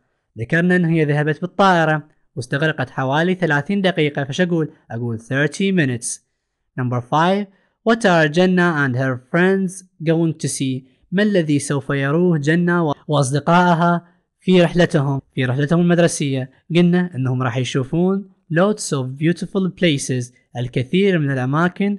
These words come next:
الجميلة في رحلتهم على القارب. Number six, what is Jannah going to make for the picnic? ما الذي سوف تصنعه جنة في رحلتها؟ ذكرنا إن جنة سوف تصنع الكيك لرحلتها، فش أقول؟ كيك. Number seven, how did Faraz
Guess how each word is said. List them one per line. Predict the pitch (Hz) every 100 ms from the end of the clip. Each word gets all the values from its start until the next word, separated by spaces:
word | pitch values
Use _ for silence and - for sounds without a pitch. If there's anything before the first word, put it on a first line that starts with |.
| -
الجميلة | 160 160 165 170 139 127 123 _ _
في | 139
رحلتهم | 139 123 156 180 170 185
على | 151
القارب. | 156 151 151 127 127 _ _ _ _ -
Number | 117 117
six, | 113 - 185 185 - _ -
what | 226
is | 226 175
Jannah | 190 185 180
going | 165 180 160 147 -
to | 147
make | 156 175 - -
for | 151 170
the | 170
picnic? | 175 - 139 - -
ما | 226
الذي | 220 180 156
سوف | - 143 143
تصنعه | 151 139 175 175 170 170 -
جنة | 147 160 156 156
في | 156 160
رحلتها؟ | 135 160 147 - 123 123 _ - 131
ذكرنا | 131 185 185 175
إن | 139 131
جنة | 131 165 185 185 190 190
سوف | - 143 127 127
تصنع | 170 - 131 120
الكيك | - 170 190 196
لرحلتها، | 185 165 175 - 127
فش | 127 165
أقول؟ | 165 190 202 - _ _
كيك. | 175 123 113 _ _ _ _ -
Number | 123 123
seven, | 120 160 170 202 208 _ _ _ _ 202
how | 220
did | 202 180
Faraz | - 156 170 170 -